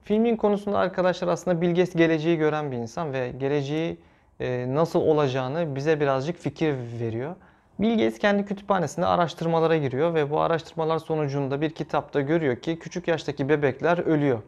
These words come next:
ve ateşlenerek, ishal olarak vesaire. Sonra kendi kendine soruyor tabii, "Benim etrafımdaki çocuklar neden ölmüyor?" Yani normal bir ishal ve ateşten ölen çocuk görmüyorum ben diyor. Sonradan bakıyor bu ölen çocukların aslında Afrika'da olduğunu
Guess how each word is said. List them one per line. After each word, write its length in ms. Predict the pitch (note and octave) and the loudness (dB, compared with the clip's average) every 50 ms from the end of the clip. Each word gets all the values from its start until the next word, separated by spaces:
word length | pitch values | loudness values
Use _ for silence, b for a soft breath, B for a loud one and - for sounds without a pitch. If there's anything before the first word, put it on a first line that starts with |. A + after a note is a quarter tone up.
| - _ b b b b b b _ - | -18 _ b b b b b b _ -2
ve 340 | D3+ D#3+ E3+ E3 E3+ E3+ E3+ - _ | 2 2 2 2 2 -2 -6 -8 _
ateşlenerek, 680 | - D#3+ D#3 - D#3+ D3 - - A#2+ A#2+ A#2+ C#3 C#3+ - | -2 -2 0 2 0 0 0 -2 -4 -2 -2 -4 -4 -4
ishal 240 | C#3+ C#3 - D#3 C#3 | -4 -4 -2 -2 0
olarak 400 | C3+ A#2+ A#2 A#2 C#3 D3+ - - | 0 -2 -2 -2 -4 -6 -2 -2
vesaire. 500 | D3 C#3 C#3 - B2+ A#2 A2+ C3+ F3+ F3+ - - _ _ _ _ _ _ _ _ - - - _ - - - | -2 -2 -2 -4 -4 -4 -4 -6 -8 -10 -14 -20 _ _ _ _ _ _ _ _ -20 -20 -20 _ -20 -20 -8
Sonra 260 | - - E3 F#3 F3+ | 0 2 2 4 4
kendi 220 | F#3 F#3 F#3+ G3+ | 4 4 4 4
kendine 220 | G3+ G3+ G3 G3+ G3 | 4 4 2 2 2
soruyor 300 | G3 G#3+ G#3 A3+ G#3 - | 4 4 4 4 4 4
tabii, 280 | E3 C#3+ C3+ C3+ C3 B B B B B B B B B B B | 2 0 0 0 -2 B B B B B B B B B B B
"Benim 200 | C3 D3 E3+ F#3 | -2 -2 0 0
etrafımdaki 540 | F#3+ F#3 F#3+ F#3 F#3 E3+ F#3 F3+ F3+ F3 - | 0 0 2 0 0 0 0 -2 -4 -4 -4
çocuklar 380 | - F3+ F3 E3+ F3 F#3+ F#3+ F#3 | -4 -4 -2 0 2 2 2 4
neden 260 | F3+ F3 E3+ F3+ F3 | 4 4 4 4 4
ölmüyor?" 380 | E3 D3 C3+ B2 A#2+ A#2 A2+ G#2+ - - _ _ _ - - | 4 2 2 0 -4 -6 -8 -10 -14 -18 _ _ _ -16 -14
Yani 140 | - A#2+ B2+ | -10 -6 -2
normal 380 | D#3 D#3+ C#3+ B2 B2 A#2+ A#2 C3 | 0 0 0 0 -2 -4 -4 -4
bir 280 | D#3+ E3+ E3+ E3+ E3 - | -4 -4 -4 -6 -8 -8
ishal 340 | - D#3 D3+ - - B2 C3 | -10 -10 -6 -4 -4 -4 -2
ve 80 | C#3+ D#3+ | -2 -2
ateşten 580 | D#3+ D3+ - - C#3+ C#3+ - - D#3+ D#3+ - | -4 -4 -2 -4 -4 -4 -4 -4 -4 -4 -2
ölen 240 | - D#3 D3+ D3+ D3+ | -2 0 0 0 -2
çocuk 280 | D3 - B2+ C#3 F3+ F#3 | -2 -4 -4 -4 0 4
görmüyorum 480 | G3 G3 G#3+ G#3+ G#3 F#3+ D#3+ C#3 C3 | 4 4 6 6 4 2 2 0 -2
ben 160 | B2 A#2 A2+ A#2 | -6 -8 -8 -10
diyor. 120 | A#2 A2+ - - _ b b b b b b b b b | -10 -12 -12 -18 _ b b b b b b b b b
Sonradan 440 | b - - G#3 G#3+ G#3+ G#3+ G#3+ G#3+ | b -4 0 0 2 4 4 4 6
bakıyor 400 | G#3+ G#3+ G#3+ - G3 F#3+ F#3 F3+ | 4 4 4 4 2 2 2 2
bu 220 | F#3 G3+ G3+ G3+ F#3 | 2 4 4 4 4
ölen 180 | F#3 F#3+ G3 | 4 4 2
çocukların 460 | F#3 - F3 D#3+ D#3 - D3 D3+ E3+ | 2 0 0 -2 -2 0 0 0 0
aslında 300 | F#3+ F3 - - F#3 - | 0 -2 -4 -2 -2 0
Afrika'da 460 | - D#3 - - F#3+ - G3+ F#3 D#3+ D3+ | 0 0 0 -2 -4 0 0 2 4 4
olduğunu 580 | C3+ B2+ C3 B2+ B2 C3 A#2+ A#2+ C3+ F#3 A3 | 4 2 2 -2 -4 -6 -6 -6 -6 -8 -8